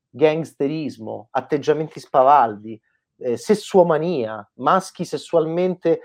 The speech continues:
eterosessualmente malati, va bene? Senza fare nomi, però proprio nelle alte sfere anche della, della, della realtà politica.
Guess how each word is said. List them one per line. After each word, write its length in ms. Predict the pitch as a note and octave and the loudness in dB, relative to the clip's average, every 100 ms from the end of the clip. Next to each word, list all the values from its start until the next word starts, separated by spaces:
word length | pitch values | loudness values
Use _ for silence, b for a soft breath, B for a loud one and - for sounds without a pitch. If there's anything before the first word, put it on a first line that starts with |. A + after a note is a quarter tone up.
| B | B
eterosessualmente 1200 | - G3+ G#3+ G#3+ F#3 E3+ E3+ - E3+ E3 F#3 F#3 D#3 | 4 6 6 4 2 2 -6 -2 -2 0 -2 -2 -2
malati, 640 | C#3+ E3 C3+ G2+ A2+ G#2+ _ _ - | 2 6 4 2 -14 -18 _ _ -12
va 100 | A#2 | -4
bene? 460 | D#3+ C#3+ B2+ D3 | 0 0 -2 -8
Senza 320 | _ B2 A#2 A#2+ | _ -12 -8 -6
fare 200 | B2+ D3 | -6 -4
nomi, 340 | D#3 A2 A2 _ _ | -6 -6 -16 _ _
però 280 | G3+ E3+ - | 2 2 2
proprio 300 | E3+ D3+ D3 | -4 -2 0
nelle 280 | E3+ F#3 | 2 6
alte 260 | G#3 G#3 - | 6 6 0
sfere 400 | - - F3 B2+ | -4 2 4 2
anche 280 | A#2+ A#2 A#2+ | -4 -8 -8
della, 300 | A#2+ A#2 A#2 _ _ - | -6 -6 -8 _ _ -6
della, 240 | C3 A#2+ | -2 -2
della 220 | B2 B2 | -2 -4
realtà 260 | A#2+ A#2+ C3+ | -4 -6 -8
politica. 420 | - A#2+ A2+ C3 | -8 -8 -6 -6